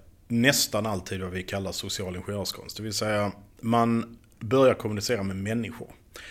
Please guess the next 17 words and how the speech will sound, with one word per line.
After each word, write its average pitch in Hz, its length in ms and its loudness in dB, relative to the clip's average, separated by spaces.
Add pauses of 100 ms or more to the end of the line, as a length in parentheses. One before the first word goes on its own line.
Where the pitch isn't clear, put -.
Och - 180 -16
man 151 140 2
får 113 200 4
människor 101 600 2
att 92 120 -6
göra 107 220 0
någonting 90 560 -8 (560)
som 98 300 -2
verkar 117 440 4
rimligt 110 400 0
just 92 300 -6
då 143 180 4
och 98 180 -4
för - 120 -10
dem, 120 420 2
men 101 220 -4
som 90 440 -6